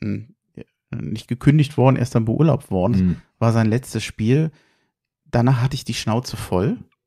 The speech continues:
Speaker 2: Okay.
Speaker 1: Bin dann in dem Jahr nicht mehr gegangen, hatte dann, glaub ich, noch irgendwie Urlaub. Und ich glaube, dann ab März im Folgejahr war er dann auch schon, durfte man nicht mehr gucken.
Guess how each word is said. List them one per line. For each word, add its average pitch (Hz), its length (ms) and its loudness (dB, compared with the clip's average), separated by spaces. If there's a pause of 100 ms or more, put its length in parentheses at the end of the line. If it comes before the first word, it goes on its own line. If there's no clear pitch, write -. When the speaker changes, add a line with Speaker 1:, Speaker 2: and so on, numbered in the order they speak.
(220)
Speaker 2:
Okay. - 200 0
Speaker 1:
Bin 131 80 6
dann 135 160 6
in 131 140 0
dem 139 220 4
Jahr 127 160 4
nicht 147 180 -2
mehr 151 140 0
gegangen, 135 640 -2
hatte - 260 -8
dann, 135 140 0
glaub 123 220 -2
ich, 143 120 -6
noch 123 160 -2
irgendwie 131 320 -2
Urlaub. 147 480 0 (380)
Und 120 180 -2
ich - 40 -8
glaube, 127 260 2
dann 131 160 0
ab - 280 -6
März 110 600 0
im 131 120 -4
Folgejahr 139 640 0
war 123 180 0
er 131 60 2
dann 127 200 0
auch 127 160 -4
schon, 123 420 -2 (100)
durfte 117 280 0
man 95 160 -2
nicht - 140 -8
mehr 98 100 -6
gucken. - 400 -8